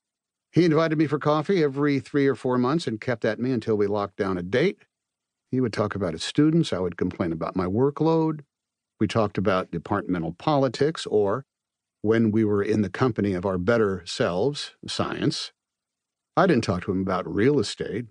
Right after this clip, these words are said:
nor did I ask him if chemistry had been the thing he'd wanted to do with his life. It wouldn't have occurred to me.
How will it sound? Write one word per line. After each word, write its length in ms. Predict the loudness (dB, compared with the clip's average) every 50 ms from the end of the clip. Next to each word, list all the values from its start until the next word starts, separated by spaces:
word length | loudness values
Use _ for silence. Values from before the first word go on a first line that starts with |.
| _
nor 200 | -4 -2 0 0
did 180 | 0 2 2 2
I 100 | 0 0
ask 340 | -2 -2 -2 -4 -4 -2 -2
him 80 | -2
if 140 | -2 -4 -6
chemistry 560 | -6 -4 -2 0 0 -2 -2 -2 -2 -2 -2
had 320 | -2 -2 -2 -2 -2 -2 0
been 200 | 0 2 2 2
the 100 | 2 0
thing 260 | -2 -4 -2 -2 0
he'd 180 | 0 0 0 0
wanted 300 | 0 0 0 0 0 0
to 80 | 0
do 220 | 2 2 2 4 4
with 160 | 2 2 2
his 240 | 0 0 0 -2 -6
life. 240 | -8 -8 -8 -6 -6
It 160 | -6 -6 -6
wouldn't 300 | -2 0 0 2 2 0
have 100 | 0 -2
occurred 460 | -4 -6 -4 -2 -2 0 0 -2 -4
to 80 | -6 -10
me. 260 | -10 -10 -12 -14 _